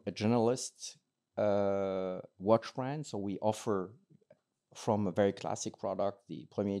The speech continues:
to obviously the, uh, emergency technology product, which makes it also very different. There are no, I don't know any journalist watch brand out there. And, um,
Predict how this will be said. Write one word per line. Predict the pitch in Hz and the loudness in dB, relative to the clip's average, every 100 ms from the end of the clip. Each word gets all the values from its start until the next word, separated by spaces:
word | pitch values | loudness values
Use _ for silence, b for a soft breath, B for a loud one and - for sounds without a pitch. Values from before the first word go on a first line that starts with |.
| - | -6
to | 101 90 87 _ _ - | -8 -8 -10 _ _ -2
obviously | 98 87 104 87 90 b b b b | -2 -2 -4 -4 -4 b b b b
the, | 98 98 92 92 90 | -8 -4 -2 0 0
uh, | 85 - | -2 0
emergency | 98 120 127 131 - 131 120 117 - - - | 2 2 2 -2 -2 -4 -2 -4 -6 -12 -6
technology | 117 - 110 127 117 123 120 113 - - | -6 2 6 6 4 2 0 0 -4 -10
product, | - 110 110 117 131 - - _ _ _ _ _ _ _ | 4 6 6 4 2 -6 -16 _ _ _ _ _ _ _
which | 107 117 - | 0 0 2
makes | 127 131 | 2 2
it | 120 | -2
also | - 139 117 | 0 0 0
very | 104 98 | 0 2
different. | 117 - 78 69 - - | 0 -4 -10 -10 -14 -6
There | 92 | -4
are | |
no, | 98 98 98 - _ - - | 0 0 0 -4 _ -20 -8
I | 107 | -2
don't | 120 104 | 2 4
know | 95 | 4
any | 95 95 90 78 - _ _ _ _ _ | 2 2 2 0 -6 _ _ _ _ _
journalist | 104 95 82 - - - - | -2 0 0 -2 -10 -14 -4
watch | 90 - - | -4 -4 -2
brand | 87 85 - | -2 -2 -2
out | 87 85 | -4 0
there. | 92 101 131 - b b b b b _ _ 107 | 2 4 2 -4 b b b b b _ _ 0
And, | 104 104 95 | 4 4 4
um, | 101 98 95 95 95 92 87 | 4 6 6 4 0 0 -2